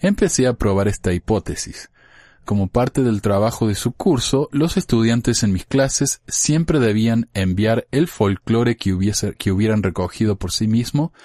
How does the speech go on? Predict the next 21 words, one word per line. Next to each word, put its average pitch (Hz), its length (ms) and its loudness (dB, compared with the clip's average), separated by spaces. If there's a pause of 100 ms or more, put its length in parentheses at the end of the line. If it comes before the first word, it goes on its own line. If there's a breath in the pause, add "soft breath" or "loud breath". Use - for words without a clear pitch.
(500 loud breath)
a - 100 0
los 165 200 0
archivos 110 420 0
de 107 80 -2
folclore 95 580 -2
de 92 100 -2
B 85 100 -4
Y 80 320 -4
U. - 40 -18 (840 soft breath)
Aun 113 180 0
cuando 117 260 2
nunca 160 320 2
he 151 100 2
pedido 127 360 2
a - 20 2
los 120 200 -2
estudiantes 107 580 0
que - 160 -6
recopilen 92 600 0
historias 95 340 -2
nefitas, 127 680 -4